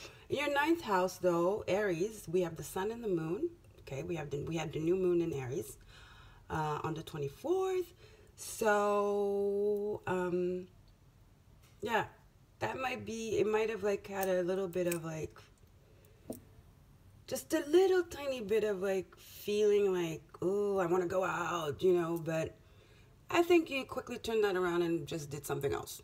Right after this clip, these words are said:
You figured something else to do to get out of that energy. Kudos to you. In your tenth house of Taurus, we have Venus and Chiron. So again, like I said, you're, you're calling people, you're trying to make them feel better, you're uplifting them.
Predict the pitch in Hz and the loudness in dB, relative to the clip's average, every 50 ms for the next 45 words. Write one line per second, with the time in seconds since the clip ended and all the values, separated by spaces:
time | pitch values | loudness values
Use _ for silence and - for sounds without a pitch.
0 | - - - - - - - - - - - - - - - - - 214 175 202 | -8 -8 -8 -10 -12 -20 -20 -20 -20 -20 -20 -20 -20 -18 -8 -2 0 0 0 0
1 | - - 196 175 165 180 170 156 151 151 - 175 165 143 160 190 196 190 190 190 | 0 0 -2 -2 0 0 -2 -2 -4 -6 -6 -6 -6 -2 0 2 2 4 2 2
2 | 190 185 - - - - - 143 - 165 160 160 151 143 147 139 139 127 123 117 | 0 -4 -10 -18 -14 -12 -8 -4 -2 -2 -2 -2 -4 -4 -4 -4 -4 -2 -2 -2
3 | 107 98 - - 156 127 104 - - - - - - - - - - - - _ | -4 -4 -4 -4 -4 -6 -6 -6 -12 -20 -20 -20 -20 -20 -20 -20 -20 -20 -20 _
4 | - - - - - - - - - - - - 190 190 180 175 170 - - 151 | -20 -20 -20 -20 -20 -20 -20 -20 -20 -14 -6 -4 -2 0 0 0 -2 -4 -6 -6
5 | 131 - - - - - - - - - - - - - - - - - - - | -6 -6 -8 -10 -16 -18 -18 -18 -16 -18 -18 -18 -18 -20 -20 -20 -20 -20 -20 -20
6 | - - - - - - - - - 208 254 269 269 262 - - 240 233 226 214 | -20 -20 -20 -20 -20 -20 -2 6 8 8 10 10 6 4 4 2 2 4 4 4
7 | 220 208 202 190 196 208 - - - 277 311 311 311 302 294 302 330 339 - - | 4 4 4 4 4 0 0 0 -4 -2 0 0 0 0 0 0 0 -2 -4 -8
8 | - - 190 208 196 196 180 151 156 151 151 151 151 151 156 - - - - - | -6 -2 0 2 2 0 -2 -4 -6 -6 -6 -4 -6 -8 -10 -10 -14 -16 -18 -20
9 | _ - - - 196 196 202 - - 147 143 139 139 135 139 139 139 143 143 143 | _ -12 -4 -2 0 0 0 -2 -4 -8 -8 -8 -6 -6 -6 -4 -4 -6 -6 -8
10 | 143 - - - - - - - - - - - - - - - - - _ _ | -10 -14 -20 -20 -20 -20 -20 -20 -20 -20 -20 -20 -20 -20 -20 -20 -20 -20 _ _
11 | - - - - - - - - - 196 208 214 226 214 202 185 180 190 196 - | -20 -20 -20 -20 -20 -20 -12 -4 -2 0 2 2 4 4 2 2 0 -2 -4 -2
12 | 214 190 170 156 185 180 175 - - 185 175 - - 214 233 254 247 226 220 220 | -2 -2 0 2 0 0 0 -2 -4 -4 -2 0 -2 -2 0 -2 -4 -6 -6 -6
13 | 208 - 190 185 175 175 - 190 185 202 208 202 202 190 185 - 170 165 - - | -4 -2 0 0 0 0 -2 -2 0 0 0 2 0 0 -2 -4 -8 -8 -6 -6
14 | 175 165 156 165 156 156 151 160 - - 139 - - 156 147 - - 160 151 151 | -6 -6 -4 -4 -6 -6 -6 -8 -6 -6 -6 -6 -6 -10 -10 -8 -8 -8 -6 -4
15 | 151 147 143 151 | -4 -4 -4 -4